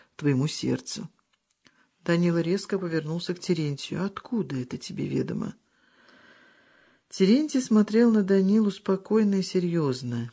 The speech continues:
Глаза его не выражали ни торжества, ни иронии,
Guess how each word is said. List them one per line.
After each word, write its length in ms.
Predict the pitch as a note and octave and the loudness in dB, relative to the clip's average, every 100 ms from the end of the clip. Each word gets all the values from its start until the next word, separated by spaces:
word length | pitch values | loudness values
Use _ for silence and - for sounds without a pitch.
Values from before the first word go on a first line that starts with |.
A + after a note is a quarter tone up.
| - | -10
Глаза 360 | C#3+ D3 D3 | -6 -4 0
его 180 | F#3+ F3+ | 0 0
не 140 | E3+ E3 | -2 -2
выражали 540 | D#3 D3 E3+ F3+ F3 | -2 -2 -2 0 -2
ни 80 | D#3+ | -2
торжества, 580 | D#3+ - D3 - D3+ D3+ | -4 -4 -8 -6 -4 -4
ни 220 | C#3+ C#3 | -4 -4
иронии, 560 | C#3+ F#3 G#3+ A3 A3+ | -2 2 4 4 0